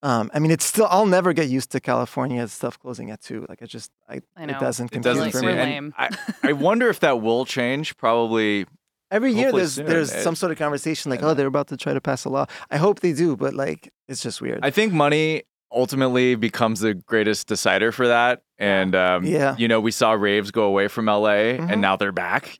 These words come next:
Speaker 3: in the middle of L A in very public areas.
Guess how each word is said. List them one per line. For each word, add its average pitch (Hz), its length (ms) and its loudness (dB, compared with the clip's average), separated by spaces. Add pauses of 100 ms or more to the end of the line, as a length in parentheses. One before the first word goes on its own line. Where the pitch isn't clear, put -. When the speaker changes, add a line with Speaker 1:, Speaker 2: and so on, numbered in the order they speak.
Speaker 3:
in 107 300 -4
the 110 80 2
middle 110 400 2
of 110 100 -2
L 110 220 4
A 117 320 2
in 110 100 0
very 104 240 2
public 104 360 -4 (140)
areas. 110 680 -2